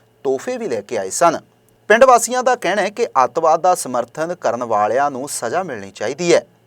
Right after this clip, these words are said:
ਭਲੇ ਹੀ ਪਾਕਿਸਤਾਨੀ ਪੀ ਐਮ ਸ਼ਹਿਬਾਜ਼ ਸ਼ਰੀਫ ਉਹਨਾਂ ਦੇ ਪਿੰਡ ਦੇ ਕਿਉਂ ਨਾ ਹੋਣ। ਲੋਕਾਂ ਦਾ ਕਹਿਣਾ ਹੈ ਕਿ ਪਾਕਿਸਤਾਨ ਜੋ ਕੁਝ ਕਰ ਰਿਹਾ ਹੈ ਉਹ ਗਲਤ ਹੈ। ਪਿੰਡ ਵਾਸੀਆਂ ਨੇ ਕਿਹਾ ਕਿ ਉਹ ਸ਼ਰੀਫ ਪਰਿਵਾਰ ਨੂੰ ਕਹਿਣਾ ਚਾਹੁੰਦੇ ਨੇ ਕਿ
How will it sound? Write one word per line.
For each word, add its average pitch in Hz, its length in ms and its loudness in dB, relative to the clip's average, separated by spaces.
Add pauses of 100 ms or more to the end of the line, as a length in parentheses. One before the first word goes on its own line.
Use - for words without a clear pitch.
ਭਲੇ 95 200 -6
ਹੀ 135 160 -14
ਪਾਕਿਸਤਾਨੀ 120 800 -6
ਪੀ 113 320 -10
ਐਮ 135 200 -6 (380)
ਸ਼ਹਿਬਾਜ਼ 131 760 -2
ਸ਼ਰੀਫ 120 480 -12
ਉਹਨਾਂ 208 360 -6
ਦੇ 185 100 0
ਪਿੰਡ 123 280 -8
ਦੇ 147 240 -2 (340)
ਕਿਉਂ 208 200 -4
ਨਾ 92 200 -8
ਹੋਣ। 151 180 0 (560)
ਲੋਕਾਂ 107 320 -6
ਦਾ 131 120 2
ਕਹਿਣਾ 147 240 -4
ਹੈ 170 180 0 (240)
ਕਿ 220 120 2
ਪਾਕਿਸਤਾਨ 170 800 0 (100)
ਜੋ 127 200 -4
ਕੁਝ 190 200 -6
ਕਰ 104 220 -8
ਰਿਹਾ 170 220 4
ਹੈ 175 120 4 (260)
ਉਹ 180 280 0
ਗਲਤ 170 280 2
ਹੈ। 139 140 4 (580)
ਪਿੰਡ 247 180 6
ਵਾਸੀਆਂ 196 460 4
ਨੇ 240 140 -4
ਕਿਹਾ 147 320 -2
ਕਿ 233 180 -4
ਉਹ 220 160 2
ਸ਼ਰੀਫ 170 460 -6
ਪਰਿਵਾਰ 120 580 0
ਨੂੰ 180 120 -8
ਕਹਿਣਾ 226 320 -2
ਚਾਹੁੰਦੇ 170 380 0
ਨੇ 190 220 -4 (360)
ਕਿ 233 140 0